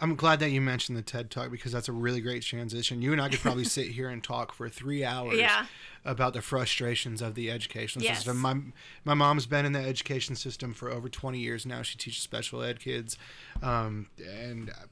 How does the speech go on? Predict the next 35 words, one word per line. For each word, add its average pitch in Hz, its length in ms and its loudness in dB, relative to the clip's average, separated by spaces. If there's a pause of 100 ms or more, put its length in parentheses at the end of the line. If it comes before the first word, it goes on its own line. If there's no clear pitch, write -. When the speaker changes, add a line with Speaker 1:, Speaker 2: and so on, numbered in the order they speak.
(280)
Speaker 1:
you 123 120 -4
know, 113 140 -2
I 110 80 -2
could 110 140 -4
probably 113 260 -2
talk 110 240 -8
to 113 80 -6
her 110 180 -6
for, 113 300 -6 (400)
you 123 80 -6
know, 110 160 -6 (380)
the 117 100 -4
whole - 160 4
Speaker 2:
I 247 40 6
would 269 100 4
Speaker 1:
day 214 60 -2
Speaker 2:
love 208 120 6
to 208 100 -2
talk 240 240 -4
to - 200 2
her. - 120 -6
Speaker 1:
about 117 300 4
these 120 160 0
types 110 300 -2
of 104 80 -8
things. 120 220 0
You, 160 140 4 (420)
you 151 100 2
might 135 240 6
wanna 101 180 -2
do 101 140 -4
that. 101 100 -2
You 101 60 -4
might 104 220 -4
not. 82 260 -8